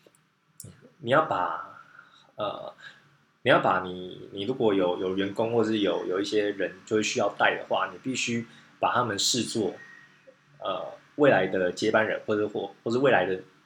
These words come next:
呃，就你自己就对了啦。对，我是这样想的，就是说，哎，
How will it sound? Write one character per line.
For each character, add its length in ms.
呃， 260
就 140
你 120
自 160
己 180
就 100
对 260
了 100
啦。 160
对， 200
我 80
是 120
这 80
样 120
想 200
的， 180
就 140
是 60
说， 200
哎， 100